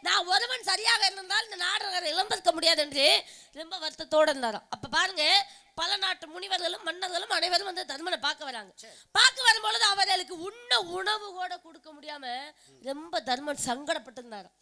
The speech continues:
Speaker 1: அப்ப சங்கடப்பட்டு இருக்கும் பொழுது தர்மன் நினைக்கிறார் கண்ணனை.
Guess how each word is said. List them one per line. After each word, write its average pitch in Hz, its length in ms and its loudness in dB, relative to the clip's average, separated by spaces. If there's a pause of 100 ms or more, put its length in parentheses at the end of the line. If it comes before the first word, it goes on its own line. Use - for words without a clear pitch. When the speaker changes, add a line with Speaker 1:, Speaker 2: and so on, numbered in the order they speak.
(220)
Speaker 1:
அப்ப 294 160 -8
சங்கடப்பட்டு 427 560 2
இருக்கும் 415 220 -2
பொழுது 381 300 2
தர்மன் 381 380 -4
நினைக்கிறார் 359 340 -4
கண்ணனை. 294 400 -2